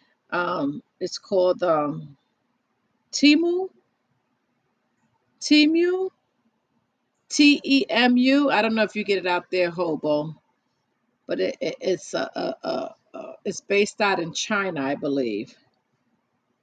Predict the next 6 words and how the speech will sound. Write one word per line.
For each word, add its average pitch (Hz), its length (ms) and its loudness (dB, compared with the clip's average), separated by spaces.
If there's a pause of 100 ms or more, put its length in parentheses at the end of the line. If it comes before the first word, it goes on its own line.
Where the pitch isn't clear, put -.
(560)
But 180 280 2 (140)
their 175 240 2
prices 208 800 0
are, 160 140 0
like, 143 300 -6 (320)
fantastic, 175 1700 -2